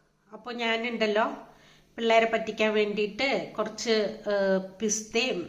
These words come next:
വാൽനട്ടും, ആ, പിന്നെ ഈന്തപ്പഴവും ഒക്കെ കൊണ്ടൊന്ന് അലങ്കരിച്ചിട്ടുണ്ട്. അപ്പൊ നമുക്ക് പെട്ടെന്ന് തന്നെ ഇതൊക്കെ അവര് nuts ഒക്കെ കഴിക്കാനും പിള്ളേർക്ക് വാൽനട്ടൊക്കെ കഴിക്കാനായിട്ട്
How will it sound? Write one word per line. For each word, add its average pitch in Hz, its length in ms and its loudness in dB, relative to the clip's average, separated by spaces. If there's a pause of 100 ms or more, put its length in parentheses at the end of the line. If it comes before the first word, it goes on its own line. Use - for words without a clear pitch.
(140)
വാൽനട്ടും, 202 840 2 (1400)
ആ, 196 40 -4 (1040)
പിന്നെ 208 240 2 (100)
ഈന്തപ്പഴവും 202 800 0
ഒക്കെ - 200 -14
കൊണ്ടൊന്ന് 202 380 2
അലങ്കരിച്ചിട്ടുണ്ട്. 196 960 0 (1700)
അപ്പൊ 220 140 -6 (140)
നമുക്ക് 233 380 0 (680)
പെട്ടെന്ന് 294 560 8
തന്നെ 240 280 4 (240)
ഇതൊക്കെ 277 320 0 (140)
അവര് 240 280 -2 (440)
nuts 214 280 -2 (120)
ഒക്കെ 277 100 2 (100)
കഴിക്കാനും 208 480 0
പിള്ളേർക്ക് 202 400 2
വാൽനട്ടൊക്കെ 190 680 0
കഴിക്കാനായിട്ട് 175 680 -2